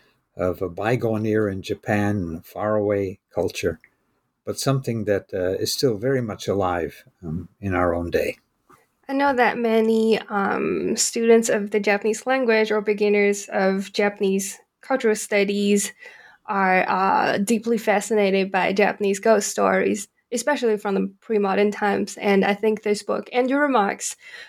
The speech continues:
Speaker 2: will definitely encourage, um, the readers to see ghosts from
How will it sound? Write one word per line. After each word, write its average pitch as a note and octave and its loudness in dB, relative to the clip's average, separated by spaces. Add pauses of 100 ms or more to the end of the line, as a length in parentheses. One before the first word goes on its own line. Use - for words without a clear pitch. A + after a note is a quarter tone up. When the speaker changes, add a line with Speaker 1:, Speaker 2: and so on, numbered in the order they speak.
(140)
Speaker 2:
will A3+ 0
definitely A#3 0
encourage, G#3+ 0 (480)
um, G3+ 0
the G3+ 0
readers G3+ 2
to G3+ 2
see G3 4
ghosts - 0 (480)
from F#3+ -2